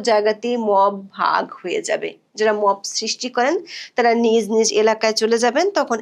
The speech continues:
একসঙ্গে এত লোক একত্রে আর পাওয়া যাবে না। যারা মব সৃষ্টি করতে চান বা মব সৃষ্টি করবেন, তারা নির্বাচনের সময় সুবিধা করতে পারবেন না। সরকার মব সন্ত্রাসীদের ঠেকানোর বদলে এখন division of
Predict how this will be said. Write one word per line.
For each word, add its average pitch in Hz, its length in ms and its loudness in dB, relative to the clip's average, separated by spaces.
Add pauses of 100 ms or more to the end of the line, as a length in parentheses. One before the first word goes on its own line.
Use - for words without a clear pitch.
(140)
একসঙ্গে 247 720 -2 (280)
এত 208 140 -10
লোক 233 320 -2 (140)
একত্রে 214 540 -6
আর 302 120 -4 (160)
পাওয়া - 260 -4
যাবে 147 240 -10
না। 151 140 -8 (460)
যারা 233 160 2
মব 226 280 2 (140)
সৃষ্টি 226 360 -6
করতে 262 240 -6
চান 233 360 0 (140)
বা 233 140 4
মব 214 300 2 (120)
সৃষ্টি - 420 -6 (160)
করবেন, 202 460 2 (420)
তারা 254 140 2
নির্বাচনের 247 720 0
সময় 294 300 0
সুবিধা 233 500 -4
করতে 202 360 -6 (160)
পারবেন 127 320 -4 (100)
না। 101 60 -10 (400)
সরকার 208 460 -2
মব 196 240 -2 (140)
সন্ত্রাসীদের 233 520 -4 (400)
ঠেকানোর 214 580 0
বদলে 208 280 0 (320)
এখন 220 200 -2 (180)
division 302 480 -4
of 277 60 -8